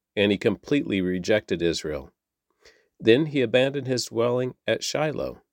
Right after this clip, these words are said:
the tabernacle where he had lived among the people. He allowed the ark of his might to be captured. He surrendered his glory into enemy hands.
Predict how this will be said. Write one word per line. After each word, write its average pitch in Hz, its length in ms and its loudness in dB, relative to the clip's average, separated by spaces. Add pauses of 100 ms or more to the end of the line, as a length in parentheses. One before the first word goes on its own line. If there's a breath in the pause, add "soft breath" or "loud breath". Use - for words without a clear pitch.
(420)
the 98 120 2
tabernacle 107 680 0
where 98 200 4
he 120 220 -4
had 120 160 -4
lived 131 340 -2
among 110 380 0
the 98 80 0
people. 127 460 -4 (1000 soft breath)
He 104 160 4
allowed 98 360 6
the 101 120 -2
ark 98 380 -2 (100)
of 98 140 0
his 101 200 -2
might 98 340 -2 (120)
to 110 100 -4
be 92 160 -2
captured. 87 640 -8 (580)
He 101 140 2
surrendered 113 540 0
his 95 160 0
glory 104 480 0
into - 320 -8
enemy 101 340 0
hands. 98 560 -6